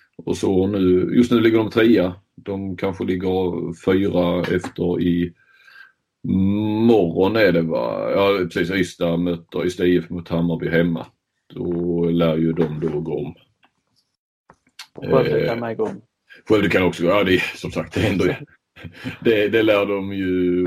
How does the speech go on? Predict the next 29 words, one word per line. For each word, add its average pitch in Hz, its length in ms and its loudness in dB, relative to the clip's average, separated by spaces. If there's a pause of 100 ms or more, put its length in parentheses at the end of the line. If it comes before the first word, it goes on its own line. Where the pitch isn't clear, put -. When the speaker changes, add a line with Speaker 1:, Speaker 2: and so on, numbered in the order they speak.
Speaker 1:
göra 104 260 2
där. 85 180 -4
Men 120 120 2
de 147 100 4
är 151 40 0
ju 151 100 2
med 110 220 0
där 101 140 -2
uppe 92 200 -10
ju. - 120 -14 (440)
Som, 135 340 0
Speaker 2:
Ja. 139 140 2
Speaker 1:
eh, 135 60 -2
väldigt 127 220 -2
många 131 220 0
lag 78 220 -4
är 73 40 -12
med, 71 180 -16 (380)
känns 233 220 -8
Speaker 2:
Ja. 226 60 -4
Speaker 1:
det 220 80 -14
som. 160 160 -20 (440)
Speaker 2:
Ja, 131 240 4
om 143 60 0
vi 143 80 0
pratar 139 300 2
bottenstrid 131 580 -2
sist - 320 -4
så, 131 220 -2